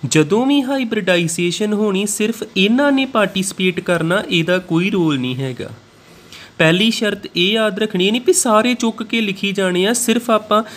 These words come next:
hybridization ਜਦੋਂ ਕਰਾਉਣੀ ਨਾ, ਟੂ ਐਸ ਵਾਲਾ ਬਣਾਉਣਾ ਤੇ ਟੂ ਪੀ ਵਾਲਾ ਬਣਾਉਣਾ, ਹੋਰ ਕੋਈ ਨਹੀਂ ਬਣਾਉਣਾ।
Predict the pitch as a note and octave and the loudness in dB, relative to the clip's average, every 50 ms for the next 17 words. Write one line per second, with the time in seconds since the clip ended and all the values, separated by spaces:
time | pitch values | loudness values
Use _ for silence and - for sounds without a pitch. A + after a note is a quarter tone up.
0 | - - - - - F#3+ G3 F#3+ E3+ F3+ F3+ D#3+ E3+ E3 E3 D#3+ - E3+ E3 D#3+ | -20 -20 -8 -2 2 2 2 4 2 2 2 2 2 0 0 0 0 -2 -2 0
1 | - A3 A3 G#3 G#3+ G3 G3+ G3+ G3 - F3 D3+ C#3 C3+ C3+ C#3 D3 D#3+ F#3+ A#3+ | -2 -2 -2 -2 -2 0 0 0 0 0 0 0 0 0 0 0 0 0 0 -2
2 | C4+ - - - - - F3 F#3 G#3+ A#3 A3+ A#3 A#3 - B3 A3+ A#3 A3+ A3+ A3 | -2 -4 -10 -8 -4 -4 -2 0 2 2 2 2 0 0 0 0 0 0 0 0
3 | A#3 A#3 B3 B3 A#3+ A3 A3+ A#3 A#3 - - - - - - - - - - - | 0 0 2 2 2 2 0 -2 -4 -8 -20 -20 -20 -20 -20 -20 -20 -10 -4 0
4 | G#3 G#3 - - - - - - - A3+ A#3+ B3 - - C4 C4+ C4 A3 F3+ D#3 | 0 0 -2 -4 -10 -20 -10 -4 -2 0 0 0 0 0 0 2 4 2 2 2
5 | C3 B2 B2 B2+ C3+ C3+ C#3 C3+ G#2+ G#2 A2+ A2 A2 - - - G3+ G#3 G3+ F3+ | 2 0 -2 -2 -2 -2 -2 -2 -4 -4 -6 -10 -12 -12 -8 -4 -2 0 0 0
6 | F3+ - - - D#3+ E3 F3 G3+ G#3+ G#3 G3 G3 F#3 F#3 F3+ D#3+ C#2 C2+ A2+ | 0 0 2 2 2 2 2 0 0 0 0 0 0 0 -2 -2 -4 -6 -8